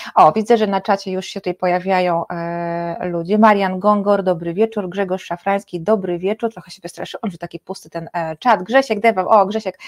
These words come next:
dobry wieczór, miło cię, e, miło cię, e, widzieć. Dzisiaj temat dla ciebie. Niestety pierwsza część nie dla Noego, więc niestety, Noe, widzimy się dopiero o dwudziestej.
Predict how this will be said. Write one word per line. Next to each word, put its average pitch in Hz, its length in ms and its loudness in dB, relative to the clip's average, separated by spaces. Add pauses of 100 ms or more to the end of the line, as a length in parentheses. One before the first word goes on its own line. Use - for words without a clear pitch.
(240)
dobry 196 280 0
wieczór, 214 280 -2
miło 196 240 -2
cię, 175 240 -8 (360)
e, 185 380 -4 (100)
miło 196 380 -2
cię, 175 380 -2
e, 170 200 -6
widzieć. 214 300 0
Dzisiaj 208 200 -2
temat 202 300 0
dla 180 160 0
ciebie. 214 280 0
Niestety 262 600 4
pierwsza 240 320 0
część 208 320 -6
nie 170 320 -2
dla 156 280 -4
Noego, 151 600 -2 (140)
więc - 240 -20 (600)
niestety, 180 340 -6
Noe, 180 320 2 (360)
widzimy 202 380 -2
się 185 260 2 (260)
dopiero 190 360 2
o 180 100 0
dwudziestej. 170 580 -6